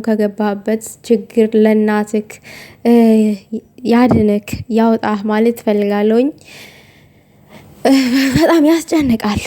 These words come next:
ውዶቼ። የምር ስደት ከባድ ነው። በተለይ ለወንድ ልጅ ፈተና ነው። የምር ነው የምላችሁ። መደብደብ አለ፣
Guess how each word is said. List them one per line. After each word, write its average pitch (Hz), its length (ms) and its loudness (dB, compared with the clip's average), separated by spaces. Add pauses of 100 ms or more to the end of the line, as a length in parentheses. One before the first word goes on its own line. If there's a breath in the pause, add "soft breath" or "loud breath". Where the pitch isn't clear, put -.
ውዶቼ። 226 400 0 (1120)
የምር 269 340 2
ስደት 277 460 -2
ከባድ 247 440 0
ነው። 214 120 -2
በተለይ 240 360 2
ለወንድ 277 320 -2
ልጅ 339 200 0
ፈተና 240 380 -4 (120)
ነው። 214 140 -4
የምር 247 300 -4 (100)
ነው 214 160 -2
የምላችሁ። 226 440 -4 (360 loud breath)
መደብደብ 220 640 2
አለ፣ 214 260 0